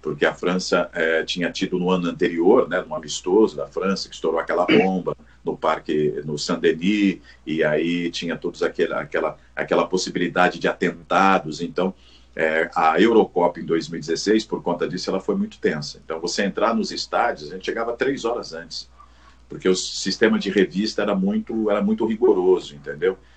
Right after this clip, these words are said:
Então, a gente pro-, procurava levar o mínimo possível, né? Você vê, pra você entrar com um tablet no estádio, já não levava computador grande. Você levava com um tablet, você tinha que ligar o tablet. Você tinha que ligar o tablet, pro guarda ver o tablet,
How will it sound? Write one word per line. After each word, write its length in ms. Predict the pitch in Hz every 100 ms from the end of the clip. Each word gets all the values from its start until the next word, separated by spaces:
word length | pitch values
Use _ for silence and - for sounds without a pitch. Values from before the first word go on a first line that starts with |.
| -
Então, 140 | - 95
a 20 |
gente 180 | 113 113
pro-, 300 | 120 117 -
procurava 520 | 120 - 117 127 131
levar 340 | 127 117 127
o 100 | 147
mínimo 460 | 127 139 185 190 185
possível, 560 | 180 - - 87 76 - - -
né? 100 | 78
Você 160 | 80 -
vê, 140 | -
pra 180 | 87 90
você 280 | 92 92 139
entrar 240 | - -
com 100 | -
um 60 | 110
tablet 720 | - - 151 101 78 - -
no 180 | 82 92
estádio, 580 | 90 - 113 139 98 71
já 140 | 87
não 100 | 104
levava 360 | 113 110 120 -
computador 540 | 131 - - 120 123
grande. 380 | 104 87 78 - - - -
Você 100 | -
levava 300 | 107 113 117
com 120 | -
um 60 | 107
tablet, 380 | - 120 123 95
você 120 | 104
tinha 180 | - 120
que 80 | 127
ligar 220 | 120 123
o 40 |
tablet. 580 | 143 104 104 69 - - _ _ -
Você 100 | -
tinha 140 | 87
que 60 | 87
ligar 220 | 107 -
o 40 | -
tablet, 640 | 131 147 185 180 - -
pro 100 | -
guarda 360 | 85 104 110 101
ver 140 | 104
o 80 | 127
tablet, 720 | - 113 151 160 160 151 -